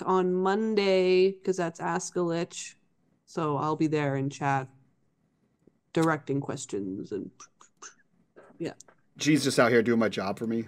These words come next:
Speaker 2: right now, <laughs> telling
Speaker 1: <laughs> Yeah.
Speaker 2: all, all the various shows. Um, uh, yeah, Ask Lich is on
Speaker 1: Well, 'cause
Speaker 2: Monday.
Speaker 1: you don't do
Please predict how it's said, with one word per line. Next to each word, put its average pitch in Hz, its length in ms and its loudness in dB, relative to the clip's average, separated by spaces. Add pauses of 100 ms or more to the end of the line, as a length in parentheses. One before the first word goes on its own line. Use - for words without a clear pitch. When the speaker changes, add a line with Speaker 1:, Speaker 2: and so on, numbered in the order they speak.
Speaker 2:
right 123 100 -8
now, 165 380 -2 (180)
<laughs> - 160 -12
telling 208 460 4 (200)
Speaker 1:
<laughs> - 60 4
Yeah. 208 80 8
Speaker 2:
all, 185 120 8 (420)
all 196 40 12
the 190 100 12
various 170 560 12
shows. 165 680 12
Um, 135 480 8 (400)
uh, 156 180 12
yeah, 208 100 12
Ask 180 280 8
Lich 180 100 2
is 165 80 6
on 165 140 12
Speaker 1:
Well, 156 100 12
'cause 151 60 8
Speaker 2:
Monday. 147 140 12
Speaker 1:
you 415 60 12
don't 440 140 10
do 427 160 10